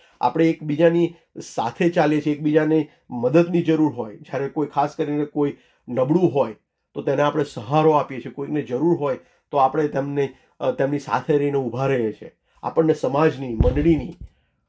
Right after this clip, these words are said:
આપણા ખ્રિસ્તી ભાઈ બહેનોની બહુ જરૂર છે. અને જ્યારે આપણે, અ, એકદમ અલગ થઈને એકલવાયુ જીવન જીવે છે, ત્યારે આપ-, શેતાન આપણી પર હુમલો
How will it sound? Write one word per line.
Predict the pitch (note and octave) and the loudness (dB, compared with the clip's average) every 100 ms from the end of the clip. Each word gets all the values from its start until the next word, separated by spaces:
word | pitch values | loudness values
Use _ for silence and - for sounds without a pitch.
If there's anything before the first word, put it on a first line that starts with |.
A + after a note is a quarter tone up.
| _ - | _ -6
આપણા | A#2+ C#3+ | -2 -2
ખ્રિસ્તી | C#3 C3 D3 | -4 -2 -2
ભાઈ | C#3+ C3+ | -2 -2
બહેનોની | D3 D3 D3 D3 | 2 2 2 0
બહુ | C#3 C#3+ | 0 -2
જરૂર | A#2 A2 G2 | -2 -4 -12
છે. | - - _ _ _ _ _ _ _ | -18 -20 _ _ _ _ _ _ _
અને | B2 | -6
જ્યારે | A2 A#2+ D#3+ | -2 4 4
આપણે, | E3 D#3+ D3 A2+ G#2+ _ _ _ - | 4 4 2 2 -2 _ _ _ -10
અ, | B2 A#2+ - _ | -8 -6 -10 _
એકદમ | - - D#3+ F#3 D#3 _ | -12 -10 -4 -4 -4 _
અલગ | B2+ D3 F#3+ | 4 4 4
થઈને | - C3+ G#2+ G2 - - | -2 -6 -6 -10 -16 -6
એકલવાયુ | D3 - G3 F3+ F3 E3 | -6 -4 -4 0 2 2
જીવન | C#3+ D3+ D#3 | 0 -2 -2
જીવે | B2+ D3 D3+ | -2 -2 -2
છે, | - G#2 - _ _ _ | -4 -12 -14 _ _ _
ત્યારે | C3 - | -4 -2
આપ-, | A2+ G#2+ - | -4 -8 -10
શેતાન | - A#2+ B2 F#3 | -4 -2 0 -2
આપણી | F3 D3+ D3 | -2 -2 -2
પર | D3+ A2+ | -2 -4
હુમલો | A#2 C3+ B2+ A#2 | -6 -6 -6 -6